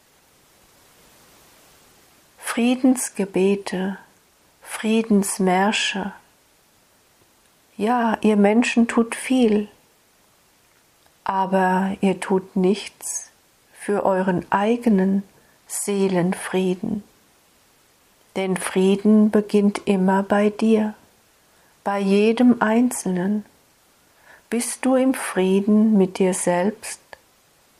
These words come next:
Wohin huschen deine Gedanken immer wieder?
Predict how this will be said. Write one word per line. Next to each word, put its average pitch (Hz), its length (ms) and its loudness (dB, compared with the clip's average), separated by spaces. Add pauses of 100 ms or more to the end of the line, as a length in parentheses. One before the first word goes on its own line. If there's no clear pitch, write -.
(4000)
Wohin 254 560 2
huschen 220 440 0
deine 185 320 2
Gedanken 190 840 -2
immer 190 460 2
wieder? 202 500 0